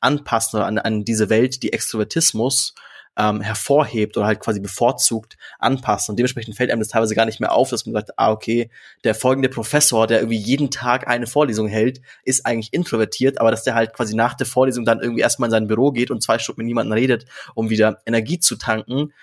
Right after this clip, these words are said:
das bekommt man natürlich nicht so mit. Und deswegen hat man das Gefühl von, ja, der ist ja extrovertiert, der ist ja, also der kommt, äh, spricht ja diesem gesellschaftlichen Ideal. Und das fand ich auch ganz cool, so dass, dass sie das so anspricht und sagt, okay, es, es gibt halt sozusagen irgendwie so High-Functioning Introverts.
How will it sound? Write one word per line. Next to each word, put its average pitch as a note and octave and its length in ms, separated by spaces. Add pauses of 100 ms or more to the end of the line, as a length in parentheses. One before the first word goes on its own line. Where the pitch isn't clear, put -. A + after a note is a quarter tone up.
das - 140
bekommt C3 280
man B2 100
natürlich A2+ 300
nicht B2+ 180
so - 80
mit. - 180
Und - 80
deswegen A2 360
hat A#2+ 120
man A#2 80
das - 120
Gefühl C3+ 260
von, A#2+ 200
ja, G2 100
der G#2 120
ist A#2 120
ja - 80
extrovertiert, - 560
der A2 80
ist - 160
ja, A#2 220 (260)
also G#2 160
der A2 160
kommt, - 480
äh, A2+ 260
spricht C3 300
ja B2+ 60
diesem A2+ 160
gesellschaftlichen A2 560
Ideal. G#2 500
Und - 400
das A#2+ 60
fand E3+ 120
ich D3+ 100
auch C#3+ 80
ganz B2 300
cool, G#2+ 200
so G#2 100
dass, A2 160
dass - 160
sie - 60
das A2+ 100
so - 80
anspricht A2+ 380
und G#2 60
sagt, G#2+ 180
okay, A2 420 (140)
es, - 160
es - 160
gibt - 240
halt A2 260
sozusagen A#2+ 300
irgendwie A2+ 140
so A2 140
High-Functioning B2 680
Introverts. A2 680